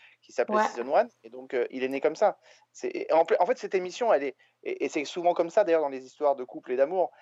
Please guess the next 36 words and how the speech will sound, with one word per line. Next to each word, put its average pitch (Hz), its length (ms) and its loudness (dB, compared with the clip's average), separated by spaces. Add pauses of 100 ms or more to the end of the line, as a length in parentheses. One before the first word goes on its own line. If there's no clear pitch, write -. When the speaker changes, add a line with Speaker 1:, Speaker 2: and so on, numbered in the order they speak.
(220)
Speaker 1:
euh, 127 120 4
ça 143 160 0
naît 190 100 0
par 165 180 0
un 156 80 2
accident 156 460 0 (260)
en - 40 -10
fait. - 200 0
Speaker 2:
<laughs> - 760 8
Speaker 1:
C'est 165 140 0
que - 160 4
Speaker 2:
Ok. 233 200 4 (360)
Speaker 1:
<laughs> - 220 -4
non, 220 80 -6
mais 185 140 -4 (340)
c'est 214 120 0
vrai 214 160 4
que - 60 -12
si 202 60 0
on 196 40 0
n'avait 226 160 4
pas 247 140 4
eu 233 40 0
la 185 100 6
chance, 196 460 -4
l'extrême 202 360 -6
chance - 460 -2 (240)
de 160 80 2
se 165 60 -4
faire 196 140 6
dégager 196 440 0
d'un 170 100 -4
podcast 175 420 0
qui 151 80 -10
existait 156 380 -2
avant, 143 360 4